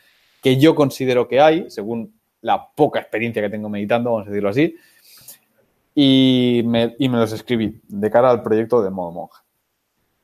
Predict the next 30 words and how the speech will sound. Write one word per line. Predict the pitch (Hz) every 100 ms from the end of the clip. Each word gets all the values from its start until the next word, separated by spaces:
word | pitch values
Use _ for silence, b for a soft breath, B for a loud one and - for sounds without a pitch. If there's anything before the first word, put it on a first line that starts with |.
| -
Y | 131
encontré | 123 123 123 185
el |
otro | 208 208
día | 208
un | 196 180
artículo | 165 202 180 110
de | 101 92 - -
<clears throat> | 117 104 - -
un | 143
metaanálisis | 147 123 143 151 - - _ _ _ b b _ _
de | 113 107
meditación | 101 101 110 185 190 - _ _ -
y | 113 110 104 -
clasificaba, | - 117 127 117 107 160 147 - -
dice, | 123 113 101
"Estos | 135 185
son | 185
los | 143
métodos | 139 143 147
de | 131
meditar | 120 117 - - 127 123
que | 110
hay". | 87 - _ _ _ -
Y | 135
los | 120 -
clasificaba | 117 - 123 - 170 220 269 - _ _
con | - 143
una | 180
clasificación | 175 165 170 156 190 208 214